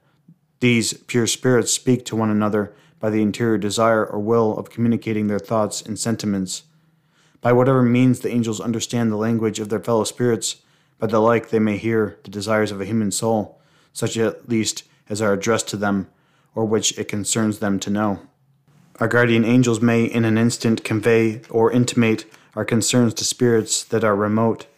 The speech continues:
and God also can immediately reveal our thoughts when he pleases to them. That they know our concerns and by charity interest themselves in them is certain, or there could not be joy in heaven and before the angels of God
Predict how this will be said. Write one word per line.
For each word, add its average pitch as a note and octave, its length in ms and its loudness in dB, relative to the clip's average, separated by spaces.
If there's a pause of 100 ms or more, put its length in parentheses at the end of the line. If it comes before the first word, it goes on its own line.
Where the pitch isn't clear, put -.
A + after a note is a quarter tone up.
(400)
and A#2 160 0
God B2 320 4
also B2+ 400 2
can A2+ 220 0
immediately A#2 520 0
reveal A2 380 2
our A2 100 2
thoughts A2+ 460 -2
when A2 140 -2
he G2+ 100 -4
pleases G#2+ 400 -2
to - 120 -12
them. G2 300 -6 (840)
That G#2+ 180 -4
they B2 180 4
know A#2 260 2
our G#2+ 120 0
concerns A2+ 840 -2
and A2 160 -8
by G#2+ 200 0
charity A2+ 440 0
interest A2 440 -6
themselves G#2 500 -2
in A#2 120 0
them G#2 280 0 (300)
is G2+ 180 -4
certain, A2 420 0 (600)
or A2+ 120 2
there A2+ 140 2
could A2 240 -2
not G#2+ 300 0
be A2 100 -2
joy G#2+ 260 0
in G2 100 -2
heaven G#2+ 460 -2
and A2 80 -4
before G#2+ 380 -2
the G2+ 100 -4
angels G#2+ 360 -2
of F#2 100 -6
God G#2+ 400 0